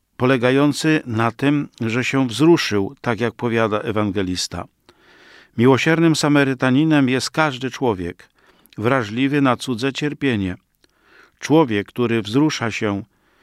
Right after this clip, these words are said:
nieszczęściem bliźniego, jeżeli Chrystus, znawca wnętrza ludzkiego, podkreśla owe wzruszenie, to znaczy, że jest ono również ważne dla całej naszej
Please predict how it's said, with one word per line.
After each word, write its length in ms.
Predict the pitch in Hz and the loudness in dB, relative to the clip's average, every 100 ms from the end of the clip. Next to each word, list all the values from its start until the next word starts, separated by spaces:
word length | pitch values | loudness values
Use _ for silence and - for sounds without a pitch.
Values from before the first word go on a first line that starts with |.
| _ _ - | _ _ 0
nieszczęściem 760 | 120 117 - 156 156 - 156 | 0 2 2 2 2 2 2
bliźniego, 680 | 135 123 110 127 127 127 135 139 _ _ _ _ _ - | 2 -2 0 0 2 0 0 -4 _ _ _ _ _ -4
jeżeli 380 | 110 117 117 117 | 0 2 2 0
Chrystus, 640 | 117 123 - 131 127 - - | 0 -2 0 -2 -2 -6 -8
znawca 640 | 127 104 113 131 127 - 127 | -6 0 2 2 -2 -4 -4
wnętrza 540 | 110 131 127 - 131 | 0 0 0 0 0
ludzkiego, 640 | 123 120 - 123 120 120 127 - _ _ _ _ - | 0 -2 -4 -2 0 0 -4 -8 _ _ _ _ -2
podkreśla 760 | 123 - 135 160 - 127 127 | -2 0 0 0 0 -2 -2
owe 260 | 139 123 123 | -4 -4 -4
wzruszenie, 720 | 110 117 110 151 147 123 120 _ _ - _ _ | -4 -4 -2 -2 0 0 -2 _ _ -20 _ _
to 140 | 143 | -2
znaczy, 600 | 139 117 110 - 139 147 175 - | 0 0 0 0 0 0 -4 -8
że 200 | 113 127 | -2 0
jest 260 | 131 127 - | 2 0 -2
ono 420 | 131 123 131 135 - | 0 2 0 -2 -4
również 540 | 120 139 127 131 - | -2 0 2 0 -2
ważne 600 | 104 104 147 131 98 95 87 _ _ _ _ _ _ | -4 0 0 -2 -6 -8 -8 _ _ _ _ _ _
dla 160 | 110 117 | -4 -2
całej 420 | - 151 156 151 | 0 0 0 0
naszej 580 | 131 117 - 127 127 | -2 -2 -4 -4 -4